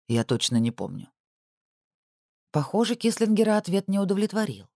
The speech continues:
Харди буквально слышал, как в голове майора завертелись маленькие шестерёнки, пока тот раздумывал, какие ещё мерзости сказать.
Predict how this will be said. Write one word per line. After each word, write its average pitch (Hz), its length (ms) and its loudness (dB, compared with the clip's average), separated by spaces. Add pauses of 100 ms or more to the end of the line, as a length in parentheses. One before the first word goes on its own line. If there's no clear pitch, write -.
(540)
Харди 135 340 2
буквально 131 480 2
слышал, 156 560 -2
как 113 200 -2
в 117 80 -6
голове 127 360 2
майора 135 340 0
завертелись 131 560 -2
маленькие 127 460 -2
шестерёнки, 156 720 -2 (260)
пока 175 240 2
тот 170 200 0
раздумывал, 165 540 0
какие 208 380 2
ещё 190 400 0
мерзости 113 540 -4
сказать. - 520 -6